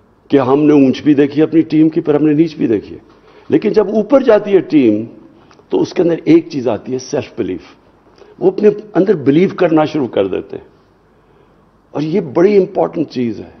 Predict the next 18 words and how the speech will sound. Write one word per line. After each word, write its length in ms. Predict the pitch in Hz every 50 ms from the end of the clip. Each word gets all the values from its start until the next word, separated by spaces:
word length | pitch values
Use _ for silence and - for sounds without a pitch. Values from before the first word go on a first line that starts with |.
| -
कि 60 | -
एक 100 | 139 -
छोटा 320 | - - 170 175 170 196 180
सा 140 | 165 190 151
बरतानिया 500 | 127 139 131 - 147 139 143 143 147 139
सारी 240 | - 143 131 131
दुनिया 280 | 123 117 127 123 131 127
के 120 | 131 135
ऊपर, 160 | 139 110 139 127 120 - - - - - _ _ _ _ - -
अ, 140 | 104 113
कब्जा 320 | 113 - 117 110 101 117 117
करके 280 | 110 120 107 92 113
बैठ 240 | 101 92 101 104 98
गया। 240 | 98 113 107 95 98 - _ _ _ _ _ _ _ _ _ _ _ _ _ _ _ _ _ _ -
उन, 240 | - 190 208 - - -
वही 260 | 127 113 156 233 247
लोग 360 | 220 196 160 156 156 - -
थे, 80 | 160